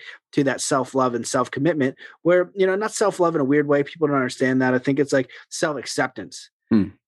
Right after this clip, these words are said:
Speaker 1: you know, accepting yourself. And it's weird because we can love our animals and our, and our brothers and our sisters and our mothers with infinite love. But w-, when it comes to ourself,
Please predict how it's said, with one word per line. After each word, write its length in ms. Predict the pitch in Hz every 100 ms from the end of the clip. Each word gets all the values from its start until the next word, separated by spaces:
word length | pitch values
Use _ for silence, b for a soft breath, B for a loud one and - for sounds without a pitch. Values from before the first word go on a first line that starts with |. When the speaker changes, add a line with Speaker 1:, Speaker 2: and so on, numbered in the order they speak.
| -
Speaker 1:
you 80 | 127
know, 180 | 127 -
accepting 760 | 135 - 180 175 190 165 147 143
yourself. 640 | 143 127 - 147 120 -
And 100 | 127
it's 160 | 123 143
weird 260 | 170 165
because 240 | 139 143 131
we 120 | 147
can 220 | 147 127
love 300 | 143 151 135 B B _ -
our 200 | 131 127
animals 560 | 156 160 139 98 - -
and 140 | 135
our, 220 | 117 113 110
and 140 | 127
our 80 | 110
brothers 440 | 107 147 143 117 113
and 80 | 98
our 80 |
sisters 520 | 101 175 - 135 117 117
and 120 | 110
our 160 | 107 B B B _
mothers 460 | 147 170 160 120 -
with 180 | 120 - -
infinite 480 | 214 214 165 135
love. 280 | 127 120 95 -
But 140 | 120
w-, 180 | - 131
when 360 | - 143 139 151
it 80 | 139
comes 180 | 165 160
to 100 | 151
ourself, 520 | 127 - 170 135